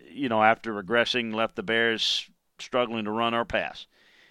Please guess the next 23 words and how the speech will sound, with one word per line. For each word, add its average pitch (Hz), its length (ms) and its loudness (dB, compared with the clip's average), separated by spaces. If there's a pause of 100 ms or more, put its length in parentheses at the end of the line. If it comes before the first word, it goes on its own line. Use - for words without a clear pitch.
(180)
Injuries 165 480 4
contributed 127 560 2
greatly 117 380 0
to 120 160 -4
the 107 80 -6
Bears' 113 320 2
downfall, 110 460 2
particularly 123 480 -4
on 117 80 -4
the 101 80 -8
tight 110 320 2
end, 113 240 0
where 101 100 -4
Trey 117 260 -2
Burton 110 340 -4
hasn't 101 340 -4
been 104 240 -4 (420)
healthy 127 340 4
since 113 300 -6
before 113 360 -4
the 101 140 -2
eighteen 110 440 -4
playoff. 113 480 2